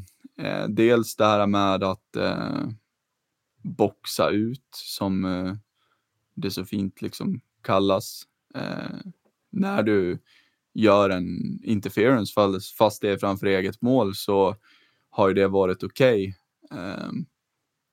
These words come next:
men där vill de bli lite hårdare på det nu, att det är inte okej. Ehm, för att där handlar det, man pratar ju mycket om att man ska, liksom, ha rätt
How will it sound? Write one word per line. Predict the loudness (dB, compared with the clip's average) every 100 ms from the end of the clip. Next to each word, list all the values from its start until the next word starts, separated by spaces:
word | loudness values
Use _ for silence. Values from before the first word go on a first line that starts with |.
| _ _
men | -10 -4 0
där | 2 2
vill | 2 2 2
de | 2
bli | 2
lite | 0 0 0
hårdare | 2 2 2 2
på | 2 4
det | 4
nu, | 0 -4 -4
att | -6 _ -18
det | -6 0
är | 2 2
inte | -2 -4
okej. | -8 -4 -4 -4 _ _ _ _ _ _ _
Ehm, | -12 -10 -8 -8 -8 -10 _ _ _ _ _ _ _ _ _ _ _ _ _ _
för | -4
att | 0
där | 4 4 4
handlar | 0 0 0
det, | 2 2 -2 _ _ _ _ _
man | 0 2 2 -2 -10
pratar | 0 0 2
ju | 0
mycket | 0 -2
om | -4
att | -4 -4
man | -6
ska, | -2 0 2 0
liksom, | -4 -6 -4
ha | -2 2
rätt | 2 0